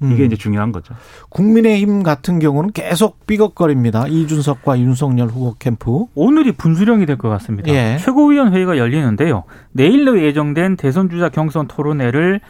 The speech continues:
Speaker 3: 정책 발표회로 대체를 할지 아니면 이 서병수 경선준비위원장을 선거관리위원장으로 임명할지 이걸 두고 아마 이준석 대표와 다른 최고위원들 간에 아마 격론이 좀 예상이 되고 있는데요.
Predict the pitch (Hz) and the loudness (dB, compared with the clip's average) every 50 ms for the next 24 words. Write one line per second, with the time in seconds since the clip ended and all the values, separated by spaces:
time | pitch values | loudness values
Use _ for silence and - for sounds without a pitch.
0 | - - - - _ - - - 175 226 220 - 320 311 - - - 139 139 160 | -20 -20 -20 -20 _ -6 0 2 2 2 2 0 -4 -4 -4 -6 -6 -4 -4 -4
1 | - - - 196 170 165 165 156 - - - 131 127 - - - 254 277 247 180 | -4 -4 -2 -2 -2 -2 -4 -6 -6 -4 -4 -4 -4 -2 0 0 0 0 2 0
2 | 139 107 - - - 160 123 90 80 - _ _ _ - - 127 135 131 135 170 | 0 -2 -4 -2 -2 -2 -2 -2 -6 -14 _ _ _ -2 0 0 2 2 2 2
3 | 202 220 220 220 - - - - - - - - - 180 175 160 - - 196 214 | 2 2 2 0 -2 -6 -18 -20 -20 -20 -14 -6 -4 -4 -4 -2 -2 -2 0 2
4 | 302 311 277 - 226 170 - 151 208 240 214 233 208 175 165 165 156 156 139 131 | 2 2 2 0 -2 -2 0 2 2 4 4 2 2 2 0 -2 -2 -2 -2 0
5 | 139 147 156 156 135 143 120 120 139 170 185 196 202 - - - - - - - | 0 0 0 0 0 0 0 2 2 2 0 0 -4 -6 -12 -20 -20 -20 -20 -20
6 | - - - 202 240 302 277 240 208 208 208 180 147 147 156 202 208 190 180 170 | -8 0 2 4 4 4 4 2 2 0 0 0 0 2 2 4 2 2 2 0
7 | 160 147 143 135 160 190 214 220 208 160 117 104 - 135 127 135 151 233 277 269 | 0 0 0 2 4 4 4 4 4 2 -2 -2 -2 -2 0 2 2 2 2 2
8 | 190 151 127 156 170 131 92 82 - - - - - - - 143 151 170 151 131 | 0 0 0 2 0 0 0 -4 -8 -18 -20 -20 -14 -6 -2 0 0 2 0 0
9 | 135 143 156 214 220 202 240 220 - - 147 139 127 - - 151 131 123 135 151 | -2 0 2 4 4 4 2 0 -2 -2 -4 -4 -4 -6 -6 -4 -2 0 2 2
10 | 165 180 185 185 - - - - _ - - - 127 151 208 214 - - 208 180 | 2 0 0 -4 -8 -16 -20 -20 _ -12 -4 -2 0 2 2 0 0 -2 -2 0
11 | 208 185 175 170 170 160 151 143 127 127 123 131 127 113 113 131 151 - - - | 0 0 0 0 0 0 -2 -2 0 0 0 0 0 0 -2 -4 -6 -6 -4 -2
12 | 139 160 196 254 294 277 220 180 156 131 120 117 113 131 123 123 113 - - 143 | 2 4 4 4 6 4 2 2 0 -2 -2 -2 -2 -2 -2 -2 -2 -2 -2 -4
13 | 131 127 113 104 101 92 92 87 143 160 131 92 | -2 -2 -4 -4 -4 -6 -4 -2 -2 -2 -2 -4